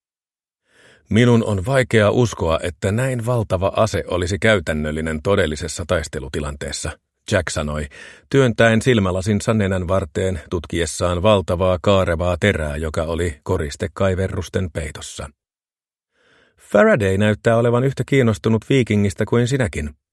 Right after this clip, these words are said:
Vivi sanoi virnistäen ja katsoi lattialla Jackin vieressä istuvaa takkuista koiraa, joka tuijotti viikinkimallinukkea hieman hämmentyneenä.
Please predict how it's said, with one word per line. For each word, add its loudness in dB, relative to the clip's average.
Vivi -2
sanoi -4
virnistäen 0
ja 4
katsoi 4
lattialla 4
Jackin 2
vieressä 0
istuvaa 0
takkuista 0
koiraa, 0
joka 4
tuijotti 2
viikinkimallinukkea 0
hieman -4
hämmentyneenä. -8